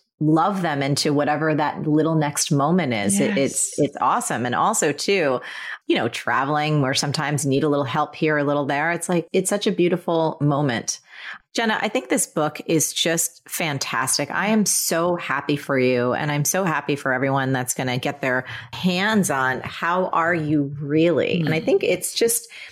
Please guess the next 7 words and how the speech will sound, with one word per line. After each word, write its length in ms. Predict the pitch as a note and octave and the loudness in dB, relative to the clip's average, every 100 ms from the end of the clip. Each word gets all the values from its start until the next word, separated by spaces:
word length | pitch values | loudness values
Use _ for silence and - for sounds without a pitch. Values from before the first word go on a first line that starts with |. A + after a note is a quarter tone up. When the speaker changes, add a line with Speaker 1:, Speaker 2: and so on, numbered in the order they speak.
| - | -2
Speaker 1:
it's 220 | G3 - | -2 -2
filled 360 | - A3+ B3+ A3+ | 0 2 2 2
with 140 | G#3+ | 0
so 160 | - G3 | 2 2
many 200 | G3+ F3 | 4 4
beautiful 360 | E3 D#3+ F3 | 2 0 -2
questions 840 | E3+ - E3 - - A#2+ A2+ - | -4 -4 -2 0 -2 0 0 -2